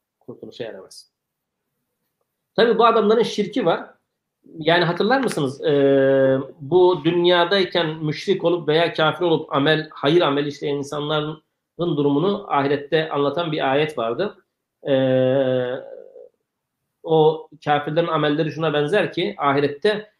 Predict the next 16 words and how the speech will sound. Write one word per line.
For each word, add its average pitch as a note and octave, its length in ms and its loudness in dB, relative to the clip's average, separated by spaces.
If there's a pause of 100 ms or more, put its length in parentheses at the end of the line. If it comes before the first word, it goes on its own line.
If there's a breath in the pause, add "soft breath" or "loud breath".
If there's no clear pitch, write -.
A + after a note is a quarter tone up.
(140)
يَحْسَبُهُ D#3+ 360 -2
الظَّمْآنُ D#3 760 0
مَاءً. C#3+ 360 0
Susamış D#3 420 -6
kişi F3+ 460 -4 (220)
Çölde C#3+ 300 2
onu D#3+ 240 2
şey D#3 180 0
zanneder, A#2+ 420 -4 (100)
su - 180 -6
zanneder. C#3 600 -2 (420)
Ee, C#3 200 -2
ama E3 400 2
yaklaşınca E3+ 440 2
bir D3+ 40 2
bakar, G3 420 0